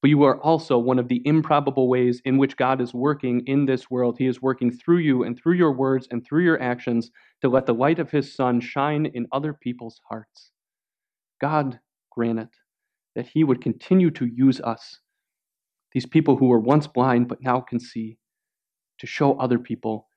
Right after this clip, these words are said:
his Son, the Son who lived for us, who died for us, who rose for us.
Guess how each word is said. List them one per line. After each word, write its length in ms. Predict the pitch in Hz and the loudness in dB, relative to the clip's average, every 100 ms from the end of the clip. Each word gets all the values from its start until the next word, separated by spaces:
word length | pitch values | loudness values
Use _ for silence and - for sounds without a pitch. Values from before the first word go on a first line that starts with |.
| _ _ | _ _
his 260 | 143 139 | -2 -2
Son, 380 | - 117 113 113 _ _ _ | -4 -6 -6 -10 _ _ _
the 80 | - | -12
Son 220 | - 127 | -4 -2
who 180 | 113 110 | -2 -2
lived 260 | 120 151 156 | 0 0 0
for 140 | 147 | -2
us, 340 | 127 120 - - _ _ _ | -2 -4 -10 -20 _ _ _
who 80 | 120 | -6
died 340 | 123 131 123 123 | -2 0 -2 -4
for 140 | 117 | -6
us, 360 | 110 - - _ _ _ _ _ _ _ _ _ | -6 -12 -20 _ _ _ _ _ _ _ _ _
who 100 | 120 | 0
rose 280 | 120 110 113 | 2 2 -2
for 160 | - 113 | -12 -14
us. 300 | - - | -14 -20